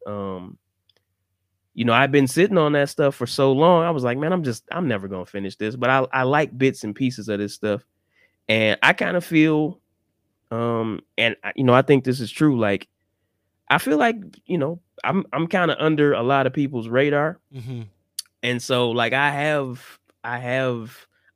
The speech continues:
Speaker 1: I exist in a space where, you know, if I wanna just release some demos, I can put 'em out there, and the people that really wanna hear 'em are gonna hear 'em.
Speaker 2: Right.
Speaker 1: Um, I'm not really, I don't feel,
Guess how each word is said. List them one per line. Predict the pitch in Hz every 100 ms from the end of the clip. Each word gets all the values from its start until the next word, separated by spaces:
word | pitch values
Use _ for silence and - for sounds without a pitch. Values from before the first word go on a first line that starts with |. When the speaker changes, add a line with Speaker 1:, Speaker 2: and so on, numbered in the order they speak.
| 113
Speaker 1:
I | 139
exist | 127 120 147 -
in | 135
a | 117
space | - 127 117 113 - _ _ _ _ _ _
where, | 104 110 110
you | 110
know, | 117 113
if | 113
I | 113
wanna | 160 156
just | 143 131
release | 127 123 147
some | 131 120
demos, | 117 135 139 139 131
I | 127
can | 131
put | 127 135
'em | 123
out | 123 127
there, | 131 131
and | 127
the | 117
people | - 127 131
that | 120 113
really | 113 123
wanna | 120 123 120 117 -
hear | 151 139 143
'em | 123 120
are | - 110
gonna | 113 117 113
hear | 135 139
'em. | 123 - _ _
Speaker 2:
Right. | 117 110 98 _ -
Speaker 1:
Um, | 101 101 95 98 -
I'm | 110
not | 117 123 117
really, | 117 117 113 107 104 -
I |
don't | 107 110
feel, | - 120 113 107 107 107